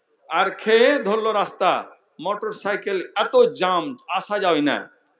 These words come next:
রাস্তা জ্যাম, শুধু খেতে এসেছিল।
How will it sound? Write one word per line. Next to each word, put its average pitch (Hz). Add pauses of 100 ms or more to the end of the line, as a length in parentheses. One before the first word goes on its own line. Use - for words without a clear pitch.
(260)
রাস্তা 226
জ্যাম, 240 (840)
শুধু 240
খেতে 277
এসেছিল। 247